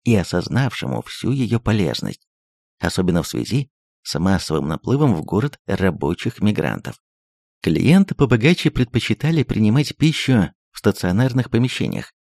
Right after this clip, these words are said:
в харчевнях и блинных избах. Но пуще всего наибольшей концентрации людское столпотворение достигало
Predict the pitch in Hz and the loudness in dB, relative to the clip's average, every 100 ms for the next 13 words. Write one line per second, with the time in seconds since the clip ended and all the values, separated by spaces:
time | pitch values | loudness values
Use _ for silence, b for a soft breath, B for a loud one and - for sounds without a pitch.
0 | _ _ - 95 - - 185 202 180 - | _ _ 0 0 2 2 4 6 4 0
1 | - 104 82 60 143 139 123 - _ 92 | -2 0 0 2 0 2 -2 -4 _ -6
2 | 78 - - - _ _ _ _ _ _ | -6 -8 -14 -14 _ _ _ _ _ _
3 | _ _ - 90 90 101 85 73 - 69 | _ _ -2 0 2 0 0 -2 -4 0
4 | 110 - _ _ _ - 80 69 65 107 | 0 -2 _ _ _ -4 -2 -2 0 0
5 | 113 - 110 - 90 - 71 - 107 - | 0 0 0 0 -4 -4 -6 -2 -4 -4
6 | - 71 64 _ _ - 87 92 - 98 | -6 -6 -6 _ _ -4 -2 -2 -2 2
7 | 101 87 - 87 - - 64 127 147 147 | 2 2 -2 -2 -2 -4 -2 0 2 2
8 | 104 101 - 80 107 110 | 0 -2 -4 -4 -2 -2